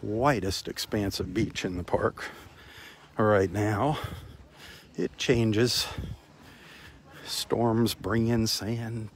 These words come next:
take out sand. But it is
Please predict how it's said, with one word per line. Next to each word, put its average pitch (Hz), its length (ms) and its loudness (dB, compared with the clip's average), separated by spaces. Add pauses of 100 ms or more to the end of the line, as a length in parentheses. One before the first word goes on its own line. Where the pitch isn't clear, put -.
take 107 320 -4
out 107 240 -2
sand. 98 640 -6 (4000)
But 127 120 -12 (100)
it 135 220 0 (2750)
is - 140 -14